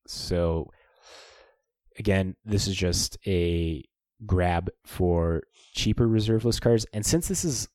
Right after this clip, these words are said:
reserve list land from Arabian Nights, makes sense that it's super expensive. You can find them on Card Kingdom for, oof, Card Kingdom, yeah,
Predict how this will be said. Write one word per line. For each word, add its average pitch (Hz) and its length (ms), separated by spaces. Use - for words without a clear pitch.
reserve 101 420
list 98 260
land 98 600
from 87 180
Arabian 85 480
Nights, - 640
makes 104 240
sense 98 200
that 110 120
it's 113 140
super - 360
expensive. 139 640
You 107 100
can - 100
find 107 240
them 104 100
on 98 200
Card - 360
Kingdom 139 560
for, 92 720
oof, - 280
Card 104 180
Kingdom, 90 400
yeah, 85 220